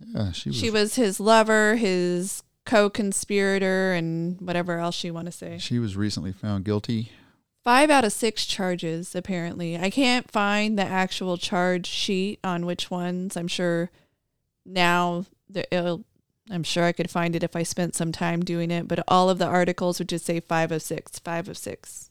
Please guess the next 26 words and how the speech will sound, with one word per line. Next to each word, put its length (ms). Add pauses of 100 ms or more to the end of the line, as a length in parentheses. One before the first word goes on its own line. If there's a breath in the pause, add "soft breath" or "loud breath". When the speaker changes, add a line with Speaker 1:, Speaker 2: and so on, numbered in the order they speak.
(120)
Speaker 1:
An 60
interesting 420
article 360
I 20
looked 260
at 140
this 180
morning 340
that 180
was 180
about 240
a 40
paragraph 640
long 440
was 120
talking 360
about 220
the 100
fact 400
that 200
this 500 (500)
black 300 (120)
book 460 (180)
she 220
supposedly 600
has, 420